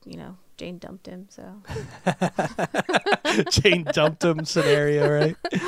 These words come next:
Speaker 2: So that, you don't get to lift the hammer, you dump Thor. Get outta here. <laughs>
Speaker 1: You are not worthy. You don't know what you had. <laughs>
Speaker 2: I know that would be my parents' reaction. You know, if it's some girl that dumped me, they're like, "No, you can't have his stuff. Get outta here. What's the matter with you?"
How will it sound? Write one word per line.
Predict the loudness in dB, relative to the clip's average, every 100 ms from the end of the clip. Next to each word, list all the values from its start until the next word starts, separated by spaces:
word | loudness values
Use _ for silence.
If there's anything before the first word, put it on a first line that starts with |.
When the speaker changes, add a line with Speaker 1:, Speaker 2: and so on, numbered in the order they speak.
| -2 -4 -8
Speaker 2:
So | -2 2 6
that, | 6 4
you | 2 2
don't | 2 2
get | 0
to | 2
lift | 6 6 4
the | 0
hammer, | 2 4 4
you | 4
dump | 4 4 4 0
Thor. | -2 2 4 4
Get | 4 4
outta | 4 2
here. | 0 2 4 4 0 2 2 2 0 0
<laughs> | -4 -6 -8
Speaker 1:
You | -2 0
are |
not | 2 4 4
worthy. | 6 2 4
You | 2 0 2 0 2 0 2
don't | 0 2
know | 2
what | 2 2
you | 0
had. | 2 4 2 4
<laughs> | 6 6 6 2 0 -2
Speaker 2:
I | 2 4
know | 4
that | 4
would | 0
be | 0
my | 2 2
parents' | 2 2 2 0
reaction. | 2 4 2 0 -2 0 -2
You | 0
know, | 4 4
if | 2 0
it's | -2 2
some | 0
girl | 4 6
that | 4
dumped | 4 2 2
me, | 2 4
they're |
like, | 4 2
"No, | 0
you |
can't | 2 4
have | 4 2
his | -2
stuff. | -2 2 2 0 -4 0
Get | 4
outta | 6 4
here. | 2 0 -2 -6 -4
What's | -2 -2 0
the | 2
matter | 4 4
with | 4
you?" | 2 2 2 4 4